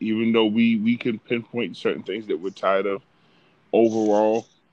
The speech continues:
this thing has not been below a C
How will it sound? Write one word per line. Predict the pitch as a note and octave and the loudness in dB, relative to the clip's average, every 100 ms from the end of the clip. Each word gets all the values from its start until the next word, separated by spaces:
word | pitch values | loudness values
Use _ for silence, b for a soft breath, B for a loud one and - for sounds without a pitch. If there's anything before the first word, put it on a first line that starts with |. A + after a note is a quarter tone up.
| _ | _
this | A2 G#2+ | -8 -6
thing | A#2 A2+ A2 G#2+ G2+ | -4 -2 0 -2 -4
has | A#2 G#2+ G#2 | -4 -6 -4
not | A2 - | -4 -4
been | A2 G#2+ G2+ | -2 -2 0
below | G#2 G#2+ G#2 G2+ - | 0 0 2 0 -4
a | G#2 | -8
C | - - G#2 A2 | -10 -4 -4 -4